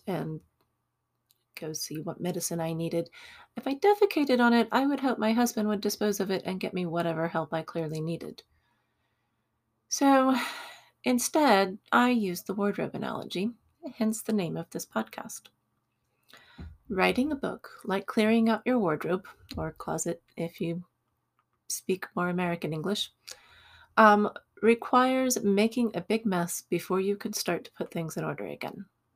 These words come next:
So, just as a good clear out starts with throwing all of your clothes on the bed so you can see what you have, writing a rough draft starts with throwing all your words and ideas at the page. Sticking with the wardrobe analogy,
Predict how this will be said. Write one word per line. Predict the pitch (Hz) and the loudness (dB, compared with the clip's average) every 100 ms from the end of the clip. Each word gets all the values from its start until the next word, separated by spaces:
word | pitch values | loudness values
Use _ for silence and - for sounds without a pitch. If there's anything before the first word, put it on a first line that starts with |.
| _ _ _ _ _ _ _ _ _ _ _ _ _ | _ _ _ _ _ _ _ _ _ _ _ _ _
So, | - - 165 - - - - _ - | -8 -2 -2 -2 -6 -16 -20 _ -4
just | - 220 - - | 0 0 0 -2
as | 202 | -2
a | 180 | 0
good | - 220 | -2 -2
clear | - 285 247 | 0 2 4
out | 196 190 - | 4 0 -2
starts | - 202 220 220 | 0 2 2 0
with | 214 208 | -4 -4
throwing | - 175 165 156 | -4 -2 -2 0
all | 165 180 | 2 2
of | 220 | 0
your | 254 | -2
clothes | 254 254 247 240 | 0 2 2 2
on | 240 | 0
the | 254 | 2
bed | 202 196 202 | 0 0 -2
so | - | -2
you | 175 | -2
can | 175 196 | -2 -4
see | - 175 | -2 -2
what | 208 262 | -2 -4
you | |
have, | 240 151 131 - _ _ _ _ _ _ _ - | -6 -8 -8 -12 _ _ _ _ _ _ _ -2
writing | 180 190 208 | 0 2 2
a | 214 | 4
rough | 214 - | 2 2
draft | 262 294 175 - | 0 0 -2 -6
starts | - 180 175 - | -4 -2 -2 -4
with | 185 | -8
throwing | - 180 180 170 | -2 -2 0 0
all | 165 165 | 0 0
your | 165 156 | -2 -2
words | 170 247 208 196 | 0 2 0 -4
and | 175 | -6
ideas | 170 165 254 220 190 - | -6 -2 0 0 -2 -4
at | 180 - | -6 -8
the | |
page. | _ 285 - - - - _ _ _ _ _ _ _ _ _ _ _ _ | _ -6 -6 -10 -18 -18 _ _ _ _ _ _ _ _ _ _ _ _
Sticking | - - - 311 349 240 | -14 -4 -2 0 2 4
with | 180 - | 2 -2
the | 151 | -4
wardrobe | 151 147 160 | -4 -2 -2
analogy, | 165 170 160 156 165 165 202 | -2 0 -2 -2 -4 -2 -2